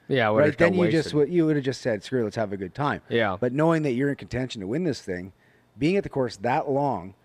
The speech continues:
Speaker 2: how, how was your mental state Sunday morning going into your round?
Speaker 1: Well, yeah, I mean, I got back to the hotel, we ordered pizza, and I think we watched,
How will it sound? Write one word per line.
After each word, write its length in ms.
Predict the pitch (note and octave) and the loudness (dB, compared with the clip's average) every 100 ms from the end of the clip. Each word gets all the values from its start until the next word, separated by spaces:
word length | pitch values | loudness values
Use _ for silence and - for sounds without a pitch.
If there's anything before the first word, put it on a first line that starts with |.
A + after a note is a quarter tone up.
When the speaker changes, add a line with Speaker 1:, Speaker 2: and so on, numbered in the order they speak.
| _ _ _ _ | _ _ _ _
Speaker 2:
how, 680 | - C3+ D#3 D#3+ D#3+ D#3 D3+ - | -2 2 4 4 4 2 0 -2
how 220 | C3+ D3 | -2 2
was 340 | C#3+ C#3 B2+ | 2 0 -2
your 160 | C3+ B2 | -4 -4
mental 560 | A2+ B2+ B2 C3 A#2+ | -4 -6 -4 -4 -2
state 560 | G#2 - - C3 A#2+ A2 _ _ | -6 -16 -10 -4 -2 -4 _ _
Sunday 400 | - C3 A#2 A2 | -6 -4 -2 -4
morning 440 | G#2+ A#2 A2+ G2+ | -4 -6 -6 -8
going 260 | F#2+ G2 G2 | -8 -8 -8
into 240 | G2 - | -12 -12
your 140 | F#2+ F2 | -10 -8
round? 220 | E2+ C#2+ _ _ _ _ _ _ _ _ _ _ _ _ - | -10 -14 _ _ _ _ _ _ _ _ _ _ _ _ -2
Speaker 1:
Well, 160 | A#2 A2 | 0 2
yeah, 200 | B2 B2 | 4 2
I 80 | |
mean, 140 | G#2+ G#2+ | 0 -2
I 120 | G#2+ | 0
got 200 | A2 A2 | 0 0
back 220 | A2+ A#2 | 2 0
to 80 | A#2+ | 0
the 40 | |
hotel, 460 | A2+ A2 A#2 A2 A2 | -4 -2 0 0 2
we 100 | A2 | 0
ordered 260 | G#2+ G#2+ G2+ | -2 -2 -4
pizza, 600 | - B2+ A#2+ - G#2+ B2 _ _ _ _ _ _ _ | -6 -6 -4 -4 -4 -4 _ _ _ _ _ _ _
and 580 | A2+ G#2+ G#2 G#2 G#2 G2+ | -4 -2 0 -2 -2 -4
I 40 | |
think 220 | G2+ B2 A2+ | -4 -6 -4
we 80 | |
watched, 380 | A2 G#2+ G#2+ - | -2 -2 -2 -6